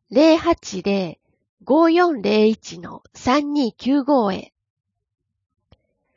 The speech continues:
社遊つつじ写真展。社遊つつじ。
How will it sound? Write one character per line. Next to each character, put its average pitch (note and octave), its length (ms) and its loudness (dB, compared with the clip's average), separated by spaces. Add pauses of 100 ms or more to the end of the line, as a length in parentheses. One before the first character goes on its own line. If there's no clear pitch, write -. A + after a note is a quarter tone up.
(360)
社 A3+ 220 -4
遊 E4+ 260 4
つ - 140 -14
つ C#4+ 160 0
じ F3 160 -10
写 G3+ 180 -10
真 B3 280 -8
展。 E3 320 -16 (560)
社 G#3 240 -6
遊 C#4+ 240 0
つ - 100 -12
つ F#3+ 160 -4
じ。 - 240 -14